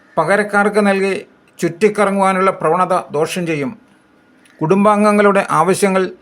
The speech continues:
നിർവഹിക്കുന്നതിൽ സംതൃപ്തിയുണ്ടാകും. വിദ്യാർത്ഥികൾക്ക് ഇടക്കാല പരീക്ഷകളിൽ സ്വന്തം കഴിവ്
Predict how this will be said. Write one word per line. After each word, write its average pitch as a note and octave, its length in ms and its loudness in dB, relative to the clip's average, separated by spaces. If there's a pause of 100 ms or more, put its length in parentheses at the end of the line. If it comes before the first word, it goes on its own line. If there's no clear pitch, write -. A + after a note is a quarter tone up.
(340)
നിർവഹിക്കുന്നതിൽ F#3+ 800 2 (200)
സംതൃപ്തിയുണ്ടാകും. E3 880 -2 (1080)
വിദ്യാർത്ഥികൾക്ക് G3 760 0 (140)
ഇടക്കാല G3 400 0
പരീക്ഷകളിൽ F#3 600 -2 (460)
സ്വന്തം F#3 500 0
കഴിവ് F#3 220 0